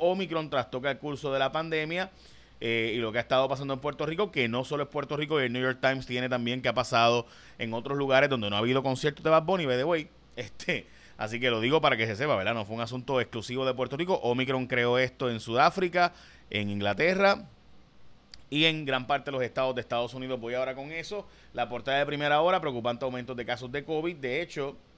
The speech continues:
los números de hoy están en nueve punto dos por ciento,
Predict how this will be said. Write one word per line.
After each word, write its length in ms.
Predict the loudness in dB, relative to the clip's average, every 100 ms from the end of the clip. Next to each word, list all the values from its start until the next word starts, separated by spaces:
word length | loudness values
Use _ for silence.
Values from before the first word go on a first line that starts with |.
| -20 -20 -20 -20 -20 -20 -20 -20 -20 -20 -18 -14
los 140 | -10
números 320 | -8 -6 -6
de 80 | -4
hoy 180 | -4 -4
están 280 | -4 -4 -4
en 140 | -4
nueve 280 | -4 -2 -2
punto 420 | -4 -8 -6 -4
dos 360 | -2 -2 -6 -16 -20 -20 -20 -2
por 220 | 2 2
ciento, 720 | 2 2 2 -2 -2 -2 -4